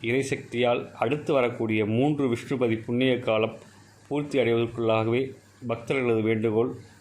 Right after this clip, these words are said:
நிறைவேறும் என்பது சான்றோர் வாக்கு. ஆகையால் இந்த நல்ல காலத்தை பயன்படுத்தி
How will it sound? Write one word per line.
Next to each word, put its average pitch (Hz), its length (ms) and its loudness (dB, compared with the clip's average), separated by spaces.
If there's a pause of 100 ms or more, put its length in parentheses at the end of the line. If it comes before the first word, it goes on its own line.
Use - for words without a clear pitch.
(160)
நிறைவேறும் 117 560 2
என்பது 110 340 2 (200)
சான்றோர் 117 520 0
வாக்கு. 113 420 0 (440)
ஆகையால் 117 500 0 (440)
இந்த 127 320 0
நல்ல 123 280 0
காலத்தை 117 440 0
பயன்படுத்தி 113 580 0